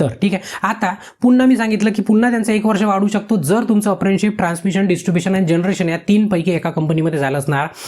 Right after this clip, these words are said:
तर. तर आता मी इथं आहे ना, एक, अ, apprenticeshipचा इथे एक कॉलम आहे. ठीक आहे, अ, तर त्याला मी काय करतो, यस करून टाकतो. बघा, "You are under apprenticeship training" झाला आहे का? अ, हो, यस झाला आहे. ठीक आहे, म्हणजे फॉर्म भरू इच्छिता का apprenticeship un-, under,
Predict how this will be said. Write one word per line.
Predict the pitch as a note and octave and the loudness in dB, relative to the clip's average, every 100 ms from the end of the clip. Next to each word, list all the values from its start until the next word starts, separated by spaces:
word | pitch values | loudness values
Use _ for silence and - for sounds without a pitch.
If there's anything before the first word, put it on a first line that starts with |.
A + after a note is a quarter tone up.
| - - | -12 -2
तर. | E3 | -2
तर | D#3 | 0
आता | F#3 | 0
मी | F#3+ | 0
इथं | F#3 | 0
आहे | F#3 | 0
ना, | G3+ | -2
एक, | D#3+ F3 - | -2 -4 -4
अ, | D#3 D#3 | -6 -4
apprenticeshipचा | D#3+ D3+ E3 F3+ E3+ D#3+ E3+ | -4 -4 0 0 -2 -2 -4
इथे | D3+ E3+ | -2 -4
एक | E3+ | -2
कॉलम | F#3 B2+ F2+ | -2 0 -2
आहे. | G#2 | -2
ठीक | D#3+ | -2
आहे, | E3+ - - - | -4 -8 -14 -8
अ, | D#3 D3 D3+ D#3+ D#3+ C#3 | -4 0 0 -2 -6 -4
तर | D3+ C#3+ | -4 -2
त्याला | D#3 D#3 | -2 0
मी | E3 | 0
काय | D#3+ D#3 | 0 -2
करतो, | D#3 D3+ | -2 0
यस | F3 E3 | 0 -2
करून | - D3 C3+ | -2 -2 0
टाकतो. | B2 C#3 | -2 -2
बघा, | A#2+ - - - D#3 | -4 -6 -14 -6 0
"You | E3+ | 2
are | G3 G3+ | 2 2
under | F#3+ F#3 F#3+ | 0 0 0
apprenticeship | F3 F3+ F#3 F#3 F#3+ E3+ | 0 0 0 0 -4 -2
training" | F3 F#3 | -2 0
झाला | D#3+ C3+ E3 E3 | 0 -2 -4 -4
आहे | D#3+ D#3 | -2 -2
का? | F3 D3+ C#3 - - - | -2 -2 -4 -8 -20 -6
अ, | D3 D3 D3 D#3 - D3 | -4 -2 -2 -4 -4 -2
हो, | F3+ G#2 - - | -2 -2 -10 -2
यस | E3 F3 - | 0 0 -4
झाला | C3 C3+ D#3 | -4 -2 -2
आहे. | A2 | -4
ठीक | G#2+ G#3+ | -2 0
आहे, | G3+ | 0
म्हणजे | D#3 C#3 | -2 -2
फॉर्म | E3 F3+ | -2 0
भरू | E3 | 0
इच्छिता | F#3 - - F#3+ E3 | -2 -2 -2 -2 -2
का | D3 - - - | -6 -8 -18 -8
apprenticeship | D#3+ F3 F3+ F#3 E3 | -2 0 0 0 0
un-, | D#3 D#3+ D#3+ | -2 -2 0
under, | D#3 | 0